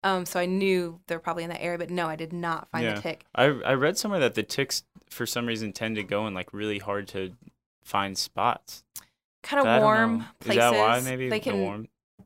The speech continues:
Speaker 1: like, under
Speaker 2: Uh, yeah,
Speaker 1: arms or
Speaker 2: armpits or, like, in your waist or groin and hair and stuff.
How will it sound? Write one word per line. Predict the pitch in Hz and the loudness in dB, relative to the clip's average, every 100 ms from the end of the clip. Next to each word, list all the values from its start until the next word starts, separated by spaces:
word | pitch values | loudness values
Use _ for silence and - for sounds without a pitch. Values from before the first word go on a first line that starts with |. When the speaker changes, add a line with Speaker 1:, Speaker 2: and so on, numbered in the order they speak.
| - | -6
Speaker 1:
like, | 190 - | -6 -4
under | 180 175 311 | -6 0 6
Speaker 2:
Uh, | 339 320 | 8 8
yeah, | 302 107 | 8 6
Speaker 1:
arms | 107 113 | 6 4
or | 202 | 6
Speaker 2:
armpits | 196 110 - | 4 4 0
or, | 101 | -2
like, | 95 92 | -2 -4
in | 98 | -8
your | 95 95 | -6 -4
waist | 101 101 101 - | -2 -2 -4 -6
or | 98 | -8
groin | 98 101 101 101 101 | -6 -4 -4 -4 -6
and | 95 95 | -8 -10
hair | 101 107 101 101 | -8 -2 -2 -2
and | 101 | -6
stuff. | 101 - 107 - | -8 -6 -6 -8